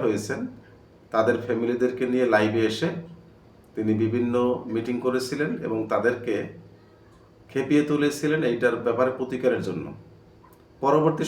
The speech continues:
সময়ে এটার প্রতিকারের জন্য তারা বিভিন্ন রকমের মিছিল, মিটিং করেছিলেন এবং যমুনা ঘেরাও কর্মসূচি পদক্ষেপ নিয়েছিলেন। পরবর্তীতে স্বরাষ্ট্র উপদেষ্টা সহকারে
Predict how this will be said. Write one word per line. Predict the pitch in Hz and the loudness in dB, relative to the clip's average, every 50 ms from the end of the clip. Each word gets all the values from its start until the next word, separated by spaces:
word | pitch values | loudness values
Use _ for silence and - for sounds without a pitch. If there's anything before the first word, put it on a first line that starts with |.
| - | 0
সময়ে | 160 151 156 151 156 180 190 - - - - - - - - - - - - - - - - - - - - - - | 0 2 2 2 2 2 2 0 -4 -10 -14 -20 -20 -20 -20 -20 -20 -20 -20 -20 -20 -20 -20 -20 -20 -20 -14 -8 -2
এটার | - 127 120 - | 0 0 0 0
প্রতিকারের | 127 123 120 139 127 143 139 139 139 135 131 | -4 -4 -4 -4 -2 -2 -2 -2 -2 -2 -4
জন্য | 139 139 139 135 131 135 | -4 -4 -4 -4 0 2
তারা | 120 120 120 117 117 117 | 4 6 6 4 4 2
বিভিন্ন | 117 110 113 117 117 117 120 120 117 | -2 -2 -2 -2 -2 0 0 2 2
রকমের | 117 117 117 117 117 117 113 113 110 - - - - - - - - - - - - - - - - - 113 | 0 0 0 -2 -2 -2 -2 -2 -4 -8 -14 -18 -20 -20 -20 -20 -20 -20 -20 -20 -20 -20 -20 -20 -14 -6 -4
মিছিল, | 117 113 113 - 131 123 120 120 | -4 -2 0 0 0 0 2 0
মিটিং | 117 113 123 120 - 120 | -2 -2 -4 -4 -2 -2
করেছিলেন | 113 110 110 107 - 113 107 110 110 113 113 - - - - - - 107 | -2 -2 -2 -6 -6 -4 -2 -2 -2 -2 -6 -10 -14 -18 -18 -10 -6 -4
এবং | 101 107 107 107 107 104 | -2 0 0 0 0 0
যমুনা | 110 107 110 113 113 113 95 107 | 0 0 0 0 0 0 0 0
ঘেরাও | 107 107 107 107 110 110 110 - - - - - - | 2 2 4 4 2 0 -2 -6 -10 -14 -14 -10 -6
কর্মসূচি | 113 107 104 110 107 - 113 107 - 117 113 110 113 - - - - - - | -4 -4 -2 -2 -4 -6 -8 -10 -6 -6 -4 -4 -6 -8 -14 -20 -14 -4 -2
পদক্ষেপ | 120 113 117 113 - 127 110 107 117 | 0 0 0 -2 -2 -4 -6 -4 -4
নিয়েছিলেন। | 113 113 110 107 117 123 117 - - - | -4 -2 -4 -4 -4 -6 -6 -6 -4 -4
পরবর্তীতে | 131 139 147 147 156 156 - 165 - - 120 123 - - 82 - - - - - - - - - - - - - - - - | 0 0 2 2 0 -2 -2 -4 -4 -2 -2 -4 -4 -4 -8 -14 -16 -20 -20 -20 -20 -20 -20 -20 -20 -20 -20 -20 -18 -8 0
স্বরাষ্ট্র | 135 131 135 139 139 - - 151 151 | 2 4 4 4 4 4 2 0 0
উপদেষ্টা | 147 147 147 147 147 143 - 143 - - | 0 -2 -2 -2 -4 -4 -4 -8 -6 -4
সহকারে | 120 113 110 104 113 117 - | -2 -2 0 0 0 0 0